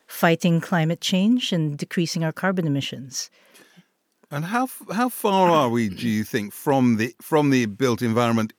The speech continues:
Speaker 2: improving our, uh, really improving our world environmentally? Because, uh, as you say, it, it, it's seen as a, as a, as the opposite of that for, for in, in the main.
Speaker 1: Well, I think, uh, given that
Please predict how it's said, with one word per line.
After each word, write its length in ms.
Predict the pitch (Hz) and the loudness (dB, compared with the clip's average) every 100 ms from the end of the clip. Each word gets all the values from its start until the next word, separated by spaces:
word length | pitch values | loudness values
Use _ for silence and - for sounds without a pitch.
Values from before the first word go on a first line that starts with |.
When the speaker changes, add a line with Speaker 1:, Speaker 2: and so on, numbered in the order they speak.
| _ _ _ _ _ _ _ _ _ | _ _ _ _ _ _ _ _ _
Speaker 2:
improving 760 | 139 123 - - 151 123 117 110 | 0 0 0 2 4 4 2 0
our, 240 | 104 107 104 127 | 0 -4 -6 -2
uh, 120 | 120 | 0
really 420 | 120 143 147 131 | 2 2 4 4
improving 520 | 117 - 147 120 120 | 2 0 2 2 2
our 160 | 113 110 | 0 0
world 260 | 110 107 104 | 0 0 -2
environmentally? 880 | 104 113 107 113 120 104 92 85 _ - - - | -2 -2 0 0 -2 -4 -8 -10 _ -20 -14 -8
Because, 240 | 139 143 | -4 -2
uh, 60 | 165 - | -4 -4
as 160 | 143 | -4
you 80 | 135 | -2
say, 300 | 120 160 95 | -2 0 0
it, 160 | 107 - | -4 -6
it, 180 | 120 - _ - | -10 -10 _ -12
it's 180 | 127 - | -8 -6
seen 440 | - 190 147 101 | -2 0 2 0
as 160 | 101 131 | 0 -2
a, 160 | 127 | -2
as 160 | 127 120 | 0 2
a, 160 | 123 113 _ - | 2 2 _ -8
as 120 | 120 | -4
the 120 | 120 | 2
opposite 380 | 175 180 95 87 | 2 2 -2 -4
of 80 | 85 | -4
that 260 | 92 85 - | -4 -4 -8
for, 160 | 113 - | -10 -8
for 200 | - 110 | -6 -6
in, 260 | - 113 117 | -4 -6 -4
in 180 | 110 98 | -6 -4
the 60 | |
main. 400 | 101 120 92 87 - _ _ _ _ - | -4 -6 -8 -14 -20 _ _ _ _ -4
Speaker 1:
Well, 100 | 202 | -2
I 100 | 190 | -2
think, 440 | - 233 226 - - | -2 0 0 -2 -2
uh, 240 | 175 170 | 0 0
given 380 | 160 202 196 185 | 0 0 2 2
that 500 | 170 160 156 _ | 2 0 -4 _